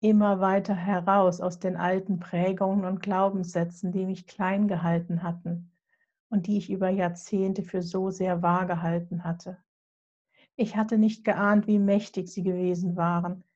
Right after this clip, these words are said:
wie viele sich angesammelt hatten, welche Lawinen an Kleinheit sich zeigen würden,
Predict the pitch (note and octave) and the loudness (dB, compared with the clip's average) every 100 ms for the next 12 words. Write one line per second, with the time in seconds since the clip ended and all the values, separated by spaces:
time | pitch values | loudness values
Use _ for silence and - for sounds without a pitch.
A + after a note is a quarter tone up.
0 | _ G#3 F3 - A3 G#3 G3 F#3+ G3+ - | _ -4 -4 -4 2 2 2 -2 -4 -2
1 | G3+ G3+ F#3+ F3+ F3+ F3+ F3 - F3 - | 0 2 2 0 0 -2 -6 -8 -8 -6
2 | E3+ F3 _ _ _ F#3+ F#3+ G3+ F#3+ F#3 | -8 -8 _ _ _ -2 0 0 0 0
3 | F3+ G#3+ B3 A#3 G#3 G3+ - G3+ F#3+ G#3 | 2 0 4 2 2 0 -2 -2 2 2
4 | G3+ G3 G3 G3+ - - G3 G3 G3+ G3 | 2 0 -2 -8 -10 -10 -4 0 2 0
5 | F#3 F3+ F3 F#3 | 0 -2 -2 -2